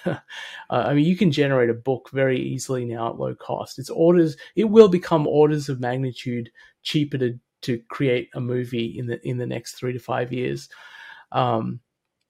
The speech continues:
as a, I, I find this pretty astonishing, actually. My, my background is not in economics or, or, uh, cryptography. My background is actually machine learning, and I came to the U S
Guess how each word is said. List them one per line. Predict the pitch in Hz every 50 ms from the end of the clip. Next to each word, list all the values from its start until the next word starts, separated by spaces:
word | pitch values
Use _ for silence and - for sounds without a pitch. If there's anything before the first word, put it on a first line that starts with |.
| _ _ _ _ _ -
as | 160 165 156 151 185
a, | 175 170 - -
I, | 160 170 170 - -
I | 180 175
find | 165 - 214 233 269
this | 285 180 - -
pretty | - - - - 190 196 175 147
astonishing, | 135 - - - 127 120 127 143 139 139 - 127 123 131
actually. | 127 120 - - - 135 131 131
My, | 127 143 151 151 147 143 - -
my | 147 143 147 143
background | 139 135 139 160 - - 151 143 135 127
is | 123 120 123
not | 123 123 123 127 127
in | 127 120 123
economics | 120 120 120 - 120 117 120 120 123 123 - - - - -
or, | 120 123 120 117 117 117 - _ _ - - - - - _ _ - - _ _ _ _ _ _ _ _
or, | - 135 127 120 117 117 117 117 113 113 -
uh, | - - 120 113 113 117 120
cryptography. | - - 147 139 143 - 139 139 151 160 160 - - 135 127
My | 131 135 147
background | 143 165 170 175 - 170 143 131
is | -
actually | 135 135 - - - 131 117
machine | 113 113 - - 127 120 117 117
learning, | 120 123 127 127 120 110 110 117
and | 117 117
I | 113 113
came | 113 - - 120 123 120
to | - 123
the | 120 127
U | 123 120 131 127
S | 123 120 - -